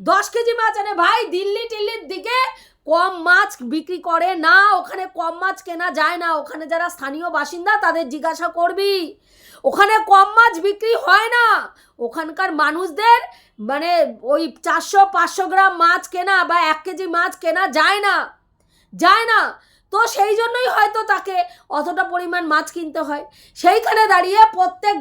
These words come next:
দিন তাকে নগ্ন করার জন্য তার রান্নাঘর খারাপ, তার, আহ, বাসন নোংরা, তার অমুক নোংরা। কেন সঞ্জয় দা, ওর নাম কি বলে, তোদের ওই ঊনপঞ্চাশকে, ঊনপঞ্চাশ বলে দিনের পর দিন নগ্ন করছে? ভাই, যে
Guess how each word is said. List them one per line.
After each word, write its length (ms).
দিন 220
তাকে 220
নগ্ন 360
করার 320
জন্য 240
তার 220
রান্নাঘর 500
খারাপ, 280
তার, 280
আহ, 380
বাসন 340
নোংরা, 300
তার 220
অমুক 360
নোংরা। 340
কেন 240
সঞ্জয় 480
দা, 140
ওর 120
নাম 220
কি 80
বলে, 260
তোদের 340
ওই 260
ঊনপঞ্চাশকে, 880
ঊনপঞ্চাশ 720
বলে 240
দিনের 360
পর 120
দিন 100
নগ্ন 300
করছে? 280
ভাই, 260
যে 160